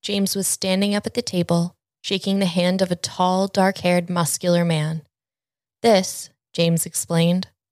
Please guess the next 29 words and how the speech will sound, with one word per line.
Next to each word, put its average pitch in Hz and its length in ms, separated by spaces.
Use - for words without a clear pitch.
was 190 140
Sam. 160 500
James 254 280
had 311 120
found 190 320
him 185 140
on 180 160
one 180 120
of 196 100
the 220 80
dating 175 380
sites 170 320
they 175 100
used 165 600
and 196 100
had 185 120
set 190 140
up 185 140
the 196 80
date, 160 480
knowing 180 300
Jordan 175 340
would 190 160
find 165 320
Sam 160 280
attractive. 156 640
Jordan 214 320
was 226 200
flabbergasted, 160 1000